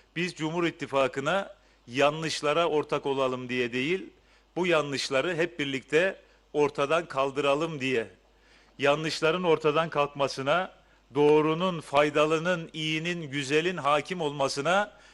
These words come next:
vesile olmak maksadıyla girdik. Biz Cumhur İttifakı'na katılırken üzerinde anlaşılan protokoldeki bütün hususların Gazi Meclisimizde takipçisi olacağımıza söz verdik ve bugün de yeniden Refah Partisi olarak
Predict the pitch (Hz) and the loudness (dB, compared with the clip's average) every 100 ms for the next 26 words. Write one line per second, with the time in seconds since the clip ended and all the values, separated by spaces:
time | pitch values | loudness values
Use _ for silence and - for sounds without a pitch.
0 | _ 127 143 135 147 147 151 143 156 151 | _ 0 0 2 0 2 2 2 -2 -2
1 | 135 - 135 127 127 117 113 104 - _ | -4 -2 -2 -2 0 0 -2 -10 -14 _
2 | _ - - - - - 214 190 196 208 | _ -20 -20 -20 -10 0 2 2 2 4
3 | 233 220 190 175 170 175 165 160 160 170 | 2 2 0 4 4 4 0 2 0 2
4 | 175 185 - 165 139 104 - - - 156 | 2 2 4 4 2 -4 -14 -20 -10 -4
5 | 147 170 180 196 175 170 151 151 147 139 | 0 0 2 2 2 2 -2 -2 0 -2
6 | 127 151 156 151 156 147 143 127 190 208 | -2 -4 -2 -2 0 0 0 0 -2 -2
7 | - _ _ - 147 - 214 160 156 - | -6 _ _ -10 -8 -4 -4 -2 -4 -2
8 | 151 147 196 208 - _ _ _ 131 143 | 0 2 0 -4 -16 _ _ _ 4 6
9 | 151 180 185 160 139 131 139 131 170 170 | 6 2 -2 -2 -4 -6 -6 -6 -4 0
10 | 139 135 143 - - 151 143 123 131 127 | 0 0 -6 -12 -6 -2 -2 -2 -2 -2
11 | 123 120 110 107 - - - 131 135 151 | -4 0 0 -2 -14 -10 -2 -2 2 2
12 | 165 185 - _ _ - - _ 139 151 | 4 -2 -6 _ _ -20 -20 _ 0 2
13 | 165 202 175 156 156 185 185 156 175 165 | 2 0 0 2 4 4 0 -2 -2 2
14 | 147 139 135 160 151 139 127 - 131 131 | 0 2 2 2 2 0 0 0 0 2
15 | 175 - | 2 -2